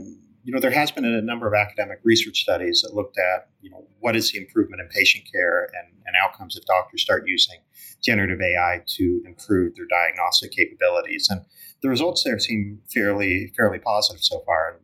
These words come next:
and so I think that that's a area that, uh, you know, seems quite cool. S-,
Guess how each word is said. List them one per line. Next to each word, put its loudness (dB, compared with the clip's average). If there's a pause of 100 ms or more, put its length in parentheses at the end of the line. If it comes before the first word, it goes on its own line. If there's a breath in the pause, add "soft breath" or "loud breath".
and -16
so 2
I 2
think -2
that -18
that's 2
a -2
area 2
that, -14
uh, 0 (260)
you -16
know, -10
seems 2
quite -2
cool. -2
S-, 2